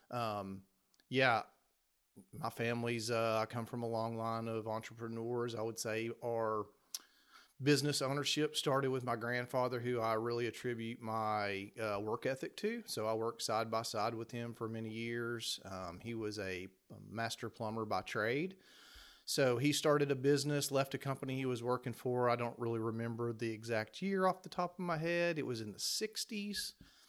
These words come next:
He started his own business. Uh, my father and his two brothers and even his sister worked in that business for many years. It still operates today. Um, so I would say, I, and I,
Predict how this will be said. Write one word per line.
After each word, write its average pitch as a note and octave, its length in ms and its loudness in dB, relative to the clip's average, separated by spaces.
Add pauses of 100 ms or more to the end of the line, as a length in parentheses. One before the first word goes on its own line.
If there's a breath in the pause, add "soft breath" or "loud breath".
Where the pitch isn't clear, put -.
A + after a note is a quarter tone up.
(140)
He E3 140 0
started C#3 320 4
his B2 180 0
own A2 220 -6
business. C3+ 760 0
Uh, G#2+ 280 -2
my G#2+ 160 -2
father A2+ 600 0 (100)
and G2 320 -6
his A2 180 -6
two A2 200 -4
brothers A2 600 -2
and G2+ 140 -4
even G2+ 220 -6
his G2 140 -12
sister E3+ 440 -2
worked D3+ 280 -2
in D#3+ 80 -6
that D#3 220 -4
business D3 380 0
for - 180 -4
many C3+ 220 -4
years. B2+ 400 -2
It B2 100 -8
still - 240 -2
operates G#2 500 -2
today. A#2+ 520 -2 (560 soft breath)
Um, A#2 180 -2
so A#2 180 -2
I A2+ 60 2
would A2 140 -2
say, A2 280 0
I, A2 280 0
and A#2+ 120 -4
I, A#2 120 0